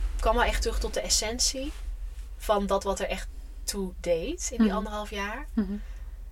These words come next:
Speaker 1: Maar ik ben wel heel diep gegaan. En ik heb gelukkig heel veel steun gehad van mijn man daarin. Ik had een enorme, hij is een enorme spaceholder en een
Speaker 2: Mhm.
Speaker 1: enorme, ja, krachtige gids in mijn leven.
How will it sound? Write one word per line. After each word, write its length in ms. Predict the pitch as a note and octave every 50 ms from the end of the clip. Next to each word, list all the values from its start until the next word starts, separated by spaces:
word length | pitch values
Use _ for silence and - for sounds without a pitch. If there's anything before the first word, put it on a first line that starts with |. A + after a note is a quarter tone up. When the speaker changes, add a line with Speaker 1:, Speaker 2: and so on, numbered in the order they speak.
| - - - - - -
Speaker 1:
Maar 100 | - F3
ik 60 | E3+
ben 120 | F3 E3+ E3+
wel 120 | E3+ F3+
heel 160 | F3+ F#3+ F3+
diep 180 | - G3 - -
gegaan. 400 | - - - - - - - - F3+ - - - - - - - - - - - - - -
En 380 | - F3+ F3 F3 F3 F3 E3+ F3
ik 100 | F3+ -
heb 120 | F3+ -
gelukkig 300 | - - F3 - - -
heel 200 | F#3 F#3 F#3+ G3
veel 100 | F#3+ -
steun 260 | - - F3+ F3 F3 E3
gehad 220 | - E3+ E3+ -
van 120 | - F3
mijn 140 | E3+ E3+ E3+
man 180 | E3+ F#3 F#3 A#3+ C#4+ - - - - - - - - - - -
daarin. 380 | - - F#3+ F#3+ G2 G2 G2+ B2 C#3+ D3+ - - - - - - - - - - -
Ik 60 | -
had 140 | F3+ F3 F#3+
een 80 | F3+ -
enorme, 480 | F3+ F3+ F3+ F3+ F#3+ F#3+ F#3+ F#3 F3+
hij 220 | F3+ F3 F3+ F3 F3
is 60 | F3
een 80 | F#3+
enorme 400 | G3 F#3 F#3 F3+ F#3+ G3 G3 F#3
spaceholder 840 | - - - F#3 F3+ F3+ - - F3 D#3+ E3+ E3+ E3 E3 E3+ E3+ - -
en 120 | F3 F#3
een 80 | G3+ F#3
Speaker 2:
Mhm. 100 | F#3 F3+
Speaker 1:
enorme, 640 | F3+ F3+ F3+ F3+ F3+ F3+ F3 F3 E3+ E3+ E3+ E3+ - - - - - - - - - - - - - - - - -
ja, 360 | - F3+ F3+ F3+ E3+ E3 D#3+ - -
krachtige 420 | - - - - - - - F3+
gids 400 | F3+ - - F#3 F3 - - -
in 140 | F#3+ F3 E3+
mijn 240 | E3+ E3 E3+ F3+ F3
leven. 520 | F3 F3 F3 F3+ F#3 F#3 F#3 G3 A#3